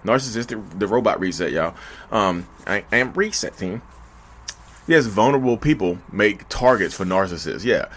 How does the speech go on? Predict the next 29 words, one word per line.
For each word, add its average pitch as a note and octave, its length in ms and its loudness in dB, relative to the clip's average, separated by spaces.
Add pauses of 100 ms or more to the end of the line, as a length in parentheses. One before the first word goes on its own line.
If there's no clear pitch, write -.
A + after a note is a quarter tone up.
(360)
You A#2 160 6
are B2 60 6
ta-, B2 160 4
you, A2 300 2
so A#2 180 -4
th-, G#2 180 -6
if G#2 320 -2
you're C3+ 160 6
vulnerable, G#2 600 2 (280)
then G#2+ 280 -2
that A#2 140 4
means G#2+ 220 -2
you're A2 120 0
going G#2+ 160 0
to F#2+ 60 -4
be G2+ 200 0
susceptible A2 760 0
to G2+ 160 0
a - 20 2
lot F#2 200 4
of F2+ 180 0
the F2+ 140 -8
other G2 240 2
stuff G2 240 0
that, F2 180 -2 (100)
you C3 100 0
know, E2+ 180 0 (320)
you G#2 120 -4
may, G2+ 200 2